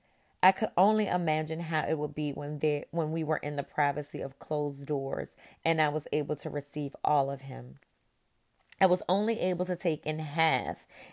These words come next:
and thought I was about to die. I knew I would have to prepare myself when the time came to go all the way. We had done enough just to calm the urge we both had been fighting. I realized it was getting late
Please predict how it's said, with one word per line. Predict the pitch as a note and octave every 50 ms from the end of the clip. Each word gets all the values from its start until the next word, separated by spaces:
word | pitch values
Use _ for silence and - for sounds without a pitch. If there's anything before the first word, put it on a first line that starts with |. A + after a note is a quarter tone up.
| - -
and | - F3+ E3 D#3+ -
thought | E3 D#3+ D3+
I | - C#3 C#3
was | C#3 D3+ D#3+
about | D3+ - - - - - -
to | - -
die. | - - - D3 - - - - - - _ _ _ _ _ _ _ _ -
I | F#3+ F#3+ G3 F#3+
knew | F#3+ F#3+ F#3+ F#3+ F#3 E3+ - -
I | E3 D#3+
would | D3+ D#3 E3
have | D#3 C#3 D#3 -
to | -
prepare | - D3+ - - - F#3+ F3 D#3+
myself | D#3 D3+ D3+ - - D3+ D3 -
when | D3 D3 D3
the | C#3
time | - - D#3 C#3+ C#3 C#3+ C#3+
came | - - D3+ C#3+ C#3 C#3
to | - C#3+
go | C#3+ C#3 - - -
all | C3+ C3+ C3+ C3
the | - - -
way. | - - - - - - - _ _ _ _ _ _ _ _ _ _ _ _ _ _ _ _ _ _ _ _ _ _ - _ - - - _ _ _ _ _ _ _ _ _ _ _ -
We | - G#3 C4 C#4
had | C4+ D4 C4 A3 F#3
done | - G#3+ G#3 G3 F#3+ G3+ - -
enough | F#3+ F#3+ F3+ F#3 F3+ F3+ F3 E3+ D#3
just | C#3+ E3+ E3+ - -
to | G3 F#3+
calm | - - F#3+ E3+ E3 E3+
the | D#3+ -
urge | - D#3 D#3 D#3 D#3 C#3+
we | E3 D3+
both | C#3 D3 C#3+ C#3+
had | E3 D#3 D3
been | D3 C#3+ C#3
fighting. | - - - - - - - - - - - E3 - _ _ _ _ _ _ _ -
I | F#3+ G3+
realized | G3 F#3+ G#3 A3 A#3 A#3+ A3+ G3+ F#3+ F#3+ - -
it | - E3+ D3
was | E3 D#3+ D3
getting | C#3 E3 D3+ D3+ D3+ D3+ D3
late | D3 C#3+ C#3 D3 D#3 -